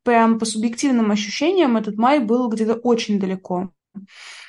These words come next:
Ну, традиционно май в учебных заведениях — это горячая пора, потому что учебный год заканчивается,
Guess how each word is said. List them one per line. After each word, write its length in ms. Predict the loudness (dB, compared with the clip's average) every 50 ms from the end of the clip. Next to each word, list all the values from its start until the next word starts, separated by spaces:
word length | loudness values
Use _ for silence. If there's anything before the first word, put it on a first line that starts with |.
| -20 _ _ _ _ _ _ _ _ _ _ _
Ну, 200 | -2 2 2 2
традиционно 760 | 2 2 0 0 0 0 0 2 4 4 6 6 6 6 6
май 460 | 6 6 4 6 6 4 4 4 2 2
в 400 | 0 -2 -2 0 2 2 4 2
учебных 720 | 2 0 0 0 0 2 2 2 2 2 -2 -4 -4 0
заведениях — 960 | 2 2 2 2 2 2 2 2 0 0 2 2 4 4 4 4 2 0 0
это 220 | -2 -2 0 0 0
горячая 500 | 2 2 2 2 2 0 0 -2 -2 -2
пора, 440 | 0 0 0 2 4 4 4 4 2
потому 320 | 0 -4 -2 0 0 0
что 200 | 0 -2 -4 -6
учебный 320 | -4 -4 -2 -2 -2 -2
год 220 | -2 -2 -4 -4 -4
заканчивается, 1300 | -6 -6 -4 -2 0 2 2 4 2 0 0 -2 -2 0 2 2 2 2 0 -2 -2 0 -2 -2 -2